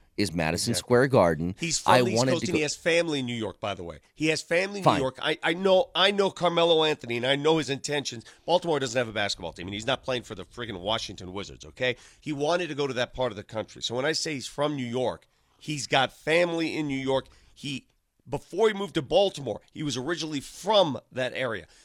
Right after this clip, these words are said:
Speaker 2: The point I'm trying to make is I wanted to recondition that relationship with the Nuggets 'cause I feel it's important. There's a great generation of Nuggets fans who were attracted to this team and brought into this team because of Carmelo. And for those fans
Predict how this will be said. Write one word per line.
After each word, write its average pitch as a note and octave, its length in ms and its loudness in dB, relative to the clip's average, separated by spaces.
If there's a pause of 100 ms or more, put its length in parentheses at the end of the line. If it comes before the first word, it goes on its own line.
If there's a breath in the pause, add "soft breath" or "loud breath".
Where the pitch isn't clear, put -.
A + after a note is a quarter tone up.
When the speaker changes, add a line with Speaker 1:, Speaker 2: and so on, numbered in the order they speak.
(140)
Speaker 2:
The - 100 -6
point G#3+ 420 2
I'm F#3 120 2
trying D3+ 280 -2
to D#3+ 60 -2
make A#2+ 260 -2
is A2 200 -6 (180)
I E3 240 4
wanted D#3+ 640 0 (380)
to D3+ 100 -4
recondition D#3+ 800 -2
that C3 120 -2
relationship B2 680 -4
with G2+ 100 -12
the A2+ 80 -8
Nuggets G#2+ 380 -4 (280 soft breath)
'cause D3 140 -2
I C#3+ 80 2
feel G#3 300 2
it's G3 120 -2
important. D3 640 -4
There's C3 180 -6
a B2 40 -4
great D3+ 320 -4
generation F3 560 0
of C#3+ 80 0
Nuggets C3+ 300 -2
fans A2+ 480 -2 (260 soft breath)
who E3 220 0
were D3+ 100 2
attracted F#3 600 0
to D#3+ 100 -6
this C3 180 -4
team B2 260 -4
and A2 140 -8
brought C3 240 2
into E3+ 320 0 (240 soft breath)
this B2+ 220 -4
team D3 160 -2 (220 soft breath)
because F3 500 -2
of D#3+ 100 -8
Carmelo. D3 600 0 (220 loud breath)
And D#3 140 -2
for C#3+ 140 -4
those A3 400 4
fans B2+ 560 0